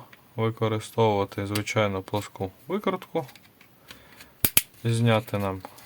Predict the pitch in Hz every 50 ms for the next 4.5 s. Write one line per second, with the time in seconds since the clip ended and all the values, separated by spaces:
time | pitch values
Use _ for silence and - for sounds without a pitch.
0 | - - - - - - - - - - - - - 117 117 - - - - 117
1 | 113 127 185 220 233 226 - 202 196 185 180 175 170 - - - - - - -
2 | - - _ - - - - _ _ - - - _ _ _ _ _ - - -
3 | - - - - - - - - _ _ - _ _ - - 170 170 170 - 127
4 | 120 113 113 117 117 135 127 - 127 123